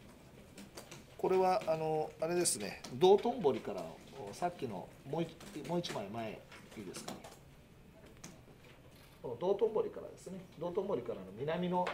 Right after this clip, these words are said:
ところをメインに自転車、あー、専用の、お、通行区間を、お、確保して、歩行者と自転車の通行を分離すると。それから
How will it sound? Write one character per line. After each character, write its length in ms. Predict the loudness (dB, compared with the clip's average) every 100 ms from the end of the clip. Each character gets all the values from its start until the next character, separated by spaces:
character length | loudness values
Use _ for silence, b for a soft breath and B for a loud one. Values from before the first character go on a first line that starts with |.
| -6 -6
と 80 |
こ 120 | 2 4
ろ 120 | 4 -4 -18 B B B B B -14 2
を 160 | 4
メ 160 | 6 6
イ 20 |
ン 60 | 6
に 200 | 0 -2 -2
自 120 | 2
転 240 | 4 6
車、 680 | 8 12 12 12 8 6 6
あ 40 | 6
ー、 20 |
専 300 | 4 4 4
用 200 | 6 8
の、 120 | 8 8 6 2
お、 60 | 4
通 220 | 4 4
行 180 | 8 8
区 100 | 8
間 240 | 4 6 8
を、 460 | 8 8 6 4
お、 40 | 4
確 160 | -2 2
保 140 | 4
し 100 | 4
て、 140 | 4 2
歩 100 | 2
行 160 | 6 6
者 120 | 6
と 280 | 6 6 6
自 120 | 0 0
転 180 | 0
車 140 | 4 4
の 100 | 2
通 300 | 2 2 2
行 180 | 6 6
を 40 |
分 200 | 4 -2
離 120 | -2
す 180 | -2 -2
る 60 | -6
と。 100 | -12 -16 -18 B B B B B B -14 -12 -12 -16 -18 -18 -16 -16 -16 -16 -18 -16 -16 -16 -4
そ 140 | 0
れ 80 | 4
か 120 | 8
ら 320 | 10 10 10